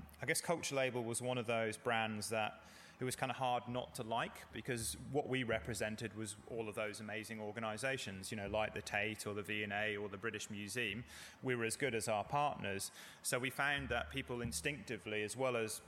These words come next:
loving the products, um, and now finding it hopefully very easy to find those products, were keen also to support those organisations.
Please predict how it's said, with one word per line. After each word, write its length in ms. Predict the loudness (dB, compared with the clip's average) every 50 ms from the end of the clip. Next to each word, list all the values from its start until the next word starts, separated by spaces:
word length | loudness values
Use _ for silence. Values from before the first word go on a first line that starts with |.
| -2 -2
loving 300 | 0 0 0 -2 -4 -6
the 80 | -8
products, 760 | -2 0 0 2 2 2 0 0 -2 -2 0 0 0 0 -2 -2 0
um, 320 | 2 4 4 2 2 0 -2
and 180 | -4 -4 -6 -4 0
now 160 | 2 2 2 2
finding 320 | 2 0 -2 -2 -4 -6
it 60 | -2
hopefully 320 | -2 -2 -2 0 -4 -4 -2
very 260 | 0 2 2 2 0
easy 160 | -2 -4 -6
to 100 | -8 -4
find 300 | 0 2 2 2 2 2
those 220 | 2 2 2 0
products, 540 | 0 0 0 2 2 2 0 0 -2 -4 -6 -6 -10 -14 -14 -6 -4
were 100 | -2 -2
keen 300 | 0 -2 -2 0 0 0
also 380 | -2 -2 -2 0 0 0 0
to 160 | 0 -2 -4 -4
support 360 | -4 -4 -2 -2 -2 0 2
those 280 | 2 2 2 2 0
organisations. 960 | 0 0 0 0 -2 -2 -2 -2 0 2 2 2 2 0 -2 -4 -4 -4 -6